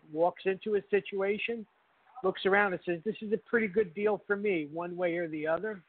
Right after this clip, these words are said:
But then he finds out that he's got a G M who's a scout, and he's being fed players by another guy who's a scout who shouldn't even be there. And he realizes, "I, I think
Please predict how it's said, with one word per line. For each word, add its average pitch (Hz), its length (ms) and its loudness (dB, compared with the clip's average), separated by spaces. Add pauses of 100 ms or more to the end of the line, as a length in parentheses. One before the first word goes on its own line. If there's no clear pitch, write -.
(400)
But 147 80 -10
then 160 80 0
he 175 80 0
finds 175 420 2
out 185 260 4
that 156 100 -4
he's 147 180 -10
got 143 220 -6
a 131 180 -10
G 185 240 0
M 180 260 4
who's 165 220 -6
a 139 80 -10 (160)
scout, 160 400 2 (540)
and 143 120 -6
he's 147 160 -6
being 147 560 2 (460)
fed 175 320 2 (760)
players 180 500 0
by 156 140 -6
another 151 360 -10
guy 170 300 -6
who's 165 240 -12
a 143 80 -20 (140)
scout 160 360 -4
who 147 140 -14 (140)
shouldn't 165 240 -10
even 156 260 -10
be 156 240 -2
there. 185 360 0 (680)
And 151 500 2 (120)
he 190 120 -2
realizes, 160 720 2 (540)
"I, 226 460 0
I 262 120 -2
think 220 180 -4